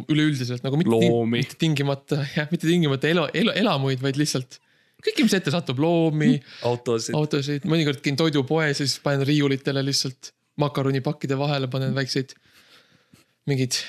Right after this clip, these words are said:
Speaker 1: eh, you know, lilli ja
Speaker 2: Sädemeid,
Speaker 1: sädemeid,
Speaker 2: sädeküünlaid.
Speaker 1: jah, jah, sidem-,
Speaker 2: Jah.
Speaker 1: sid-, sidemeid ja
Speaker 2: Jah.
Speaker 1: märlisid.
Speaker 2: Mis sul taskus on?
Speaker 1: Jah. <laughs> Ma parasjagu
Speaker 2: Münte.
Speaker 1: leian. Mhm. Jah, mõnikord võtan oma riided seljast ja panen nad sinna ja,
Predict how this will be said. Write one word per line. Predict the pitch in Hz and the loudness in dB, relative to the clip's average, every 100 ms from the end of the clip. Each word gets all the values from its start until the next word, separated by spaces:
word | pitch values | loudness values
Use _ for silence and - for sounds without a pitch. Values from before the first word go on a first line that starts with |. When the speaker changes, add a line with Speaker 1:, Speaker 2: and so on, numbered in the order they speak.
| - - - | -14 -20 -8
Speaker 1:
eh, | 143 123 - _ | -8 -8 -14 _
you | 143 | -2
know, | 131 123 - | -2 -4 -4
lilli | 139 143 131 127 | 0 0 0 -2
ja | 127 131 _ - - _ | -4 -6 _ -20 -20 _
Speaker 2:
Sädemeid, | - - 107 110 113 117 | -4 -2 -2 -4 -6 -2
Speaker 1:
sädemeid, | 135 131 | 2 2
Speaker 2:
sädeküünlaid. | 123 131 127 127 | 2 0 0 2
Speaker 1:
jah, | 135 135 - | 0 -2 -6
jah, | 135 139 - | -4 -4 -6
sidem-, | - 123 135 131 | -4 0 0 0
Speaker 2:
Jah. | 135 | -4
Speaker 1:
sid-, | 143 | -6
sidemeid | - - 143 139 135 131 139 | -8 -6 -2 0 0 -2 -4
ja | 135 _ _ _ _ _ | -6 _ _ _ _ _
Speaker 2:
Jah. | 143 156 151 - _ - | -4 -4 -4 -10 _ -4
Speaker 1:
märlisid. | 139 135 131 | -2 0 0
Speaker 2:
Mis | 139 | -2
sul | 143 | -2
taskus | 160 - 202 | -4 -4 -4
on? | 208 113 | -2 -2
Speaker 1:
Jah. | 175 165 - 185 - 185 | -2 -2 -4 -14 -12 -14
<laughs> | - - - | -14 -16 -6
Ma | 147 | -4
parasjagu | - 147 127 | -2 0 0
Speaker 2:
Münte. | 127 151 | 0 0
Speaker 1:
leian. | 160 127 - - - - - 160 | 0 -2 -6 -20 -20 -20 -20 -6
Mhm. | 160 160 180 185 | -2 0 -2 -4
Jah, | 160 165 | -4 0
mõnikord | 175 165 139 | 2 2 2
võtan | 151 139 | 0 0
oma | 135 147 | 0 0
riided | 143 135 | 0 -2
seljast | 143 139 131 143 | -4 -4 -6 -8
ja | 131 _ _ _ - _ - 202 185 - | -12 _ _ _ -20 _ -8 -6 -8 -12
panen | _ 139 135 | _ -2 0
nad | 131 | -2
sinna | - 139 135 | -4 -4 -4
ja, | 135 | -6